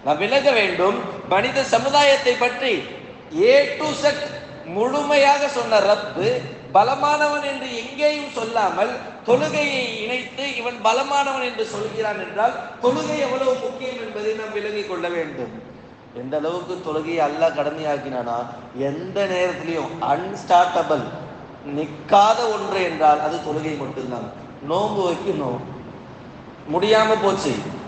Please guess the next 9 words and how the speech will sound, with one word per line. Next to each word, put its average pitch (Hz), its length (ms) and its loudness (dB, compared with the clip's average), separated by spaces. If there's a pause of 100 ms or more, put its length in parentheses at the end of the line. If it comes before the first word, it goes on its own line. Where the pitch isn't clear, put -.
(380)
ஜுரம் 202 300 6
வந்துருச்சு, 202 420 0 (100)
கடுமையான 214 500 2
ஜுரம், 180 380 4 (120)
ஏதோ 214 220 2
ஒரு 233 180 6
வியாதி 220 360 4
வந்து 226 240 0
விட்டது, 196 520 2